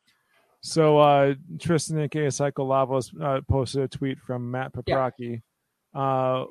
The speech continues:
Speaker 1: who said his friend got this dead serious, this is, like, how many degrees of separation we are here.
Speaker 2: Yeah.
Speaker 1: His friend got this dead serious message on eBay about a game, uh, uh, s-, asking him to raise the price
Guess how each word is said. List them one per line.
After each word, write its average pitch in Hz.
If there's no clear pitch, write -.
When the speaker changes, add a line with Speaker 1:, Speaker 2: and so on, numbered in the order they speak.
Speaker 1:
who 147
said 156
his 151
friend 175
got 156
this 135
dead 147
serious, 156
this 143
is, 143
like, 147
how 143
many 139
degrees 127
of 110
separation 123
we 113
are 110
here. 110
Speaker 2:
Yeah. 135
Speaker 1:
His 160
friend 208
got 180
this 147
dead 180
serious 196
message 165
on 156
eBay 156
about 131
a 139
game, 135
uh, 127
uh, 123
s-, -
asking 165
him 160
to 156
raise 147
the 139
price 120